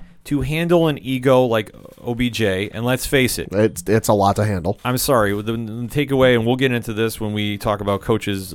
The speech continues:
Speaker 1: lock, which I have no problem talking about this because there's been a lot of stories coming out.
Speaker 2: Mm-hmm.
Speaker 1: When your star wide receiver is more concerned about giving goat-haired cleats
Speaker 2: Yeah.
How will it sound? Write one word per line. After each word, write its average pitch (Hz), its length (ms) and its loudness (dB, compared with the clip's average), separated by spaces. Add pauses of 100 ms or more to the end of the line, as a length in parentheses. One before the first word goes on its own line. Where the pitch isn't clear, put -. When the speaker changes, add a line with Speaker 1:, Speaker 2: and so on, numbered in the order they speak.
(160)
Speaker 1:
lock, 110 340 4
which 107 220 0 (240)
I 131 80 4
have 143 100 4
no 131 140 6
problem 120 260 2
talking 120 320 2
about 95 200 -2
this 98 120 -4
because 95 260 -4
there's 95 160 -4
been 95 140 -6
a 95 80 -8
lot 101 140 -2
of 92 60 -6
stories 120 280 -2
coming 90 220 -8
out. 90 180 -4 (140)
Speaker 2:
Mm-hmm. 104 360 0 (140)
Speaker 1:
When 127 260 -2
your 151 140 0
star 143 480 0
wide 120 400 -4
receiver 113 500 -2
is 101 160 -8
more 120 220 -4
concerned 117 400 -4
about 104 240 -2
giving 104 480 -4 (220)
goat-haired 117 960 -4
cleats - 720 -8
Speaker 2:
Yeah. 127 280 10